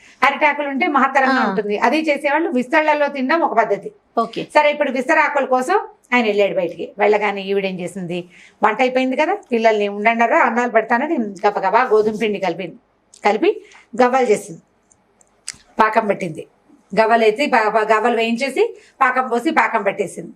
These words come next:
Speaker 1: పావు గంటలో చేసేసింది పని. అక్కడి నుంచి పిండి కలిపింది కదా, ఈ పిండితో మూడు బొమ్మలు చేసింది. కాళ్ళు చేతులు పెట్టి ఇంత బొమ్మ చేసి మూడు పి-, చిట్టి చిట్టి పీటలేసి మూడు పీటల మీద పెట్టింది. పిల్లలకి కంచాలు పెట్టి అన్నం పెడుతోంది.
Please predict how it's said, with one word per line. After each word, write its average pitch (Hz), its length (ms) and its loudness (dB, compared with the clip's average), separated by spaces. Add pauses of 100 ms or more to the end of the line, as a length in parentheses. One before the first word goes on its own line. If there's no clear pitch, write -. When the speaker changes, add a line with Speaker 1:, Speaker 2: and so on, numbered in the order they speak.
Speaker 1:
పావు 226 220 4
గంటలో 220 220 -2
చేసేసింది 208 480 0
పని. 175 260 -4 (300)
అక్కడి 269 260 -2
నుంచి 269 140 -4
పిండి 320 300 2
కలిపింది 294 380 0
కదా, 214 340 2 (240)
ఈ 262 40 -8
పిండితో 277 480 0
మూడు 247 440 2
బొమ్మలు 208 360 0
చేసింది. - 380 -8 (800)
కాళ్ళు 226 260 2
చేతులు 233 360 0
పెట్టి 214 220 0
ఇంత 233 200 0
బొమ్మ 185 220 -2
చేసి 202 420 -2 (220)
మూడు 254 200 0
పి-, 233 260 0
చిట్టి - 200 -6
చిట్టి 247 140 -2
పీటలేసి 247 500 0
మూడు 240 320 2
పీటల 220 380 0
మీద 180 160 -6 (120)
పెట్టింది. 233 320 -2
పిల్లలకి 214 440 0
కంచాలు 190 380 -2
పెట్టి 185 220 -4
అన్నం 196 220 -2
పెడుతోంది. - 360 -8